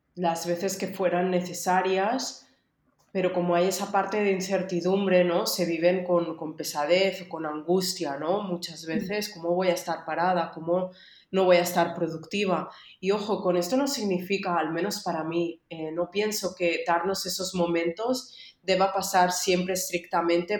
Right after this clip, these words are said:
Speaker 1: por parar todo lo demás, sino quizá puede significar no estar presen-, tan presente en todo lo demás y darte estos tiempos,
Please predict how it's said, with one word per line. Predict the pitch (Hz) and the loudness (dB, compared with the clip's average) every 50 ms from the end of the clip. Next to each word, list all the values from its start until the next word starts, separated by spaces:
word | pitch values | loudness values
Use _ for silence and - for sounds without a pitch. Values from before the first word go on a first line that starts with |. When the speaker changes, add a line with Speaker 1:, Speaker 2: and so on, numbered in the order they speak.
| 208 - | -4 -2
Speaker 1:
por | 175 170 170 165 165 - | 0 2 2 2 0 -2
parar | - 165 160 165 165 - - - | 0 2 4 4 4 4 2 0
todo | 180 175 170 175 170 | 0 2 2 2 0
lo | 165 156 | 0 -2
demás, | 156 147 151 190 240 269 233 175 - - - - - - _ _ _ _ _ _ _ | -2 -2 0 2 2 2 2 -2 -4 -8 -10 -10 -12 -18 _ _ _ _ _ _ _
sino | - - - 196 190 180 175 170 170 170 170 165 - | -8 -6 -2 0 2 4 4 4 4 4 2 -2 -6
quizá | - 185 175 180 - 180 170 185 208 220 208 - | -6 -8 -6 -4 2 2 4 4 4 2 2 0
puede | 208 202 202 202 | 0 0 2 0
significar | 196 - 185 185 185 180 180 180 175 170 - 185 180 190 214 226 - - - - _ _ _ _ _ _ _ _ _ _ | 0 -2 -2 0 0 0 0 -2 -4 -4 0 0 0 2 0 -2 -4 -8 -12 -18 _ _ _ _ _ _ _ _ _ _
no | - 190 196 208 | -2 2 2 2
estar | 208 - - 220 202 190 196 - | 2 2 2 2 2 2 0 0
presen-, | 196 185 180 - - 202 190 190 196 185 - - | 0 0 0 2 2 2 2 2 2 -2 -2 -2
tan | - 190 190 196 190 | 0 2 2 2 0
presente | - 190 180 - - 196 190 190 190 180 175 | 0 0 0 2 2 2 2 0 2 2 2
en | 170 170 - | 2 2 0
todo | - 185 185 190 185 | 0 0 2 2 4
lo | 175 175 165 | 4 4 4
demás | 160 151 156 175 180 180 180 180 202 226 220 - 190 | 4 2 2 2 2 2 2 2 0 0 -2 0 0
y | 170 | 0
darte | 160 156 160 160 160 - 190 196 190 - - _ _ _ _ _ | 0 0 0 -2 -2 0 0 0 -2 -4 -12 _ _ _ _ _
estos | 196 202 202 202 202 - 185 165 160 - - - | 2 2 4 2 2 0 -2 -2 -2 -4 -4 0
tiempos, | 185 180 175 170 170 - 165 160 - | 2 4 4 4 2 0 -2 -4 -4